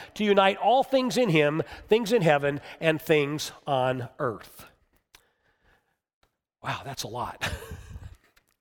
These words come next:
You know, it's interesting. We don't really live in a letter-writing culture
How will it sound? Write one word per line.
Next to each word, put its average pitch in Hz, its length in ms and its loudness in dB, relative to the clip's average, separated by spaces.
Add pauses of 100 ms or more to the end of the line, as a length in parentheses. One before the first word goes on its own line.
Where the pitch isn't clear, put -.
(680)
You 165 100 2
know, 165 160 0
it's 185 240 0
interesting. 190 400 0
We 190 80 4
don't 185 240 0
really 156 220 2
live 151 240 4
in 131 80 0
a 123 200 0
letter-writing 139 1040 0 (100)
culture 127 640 -4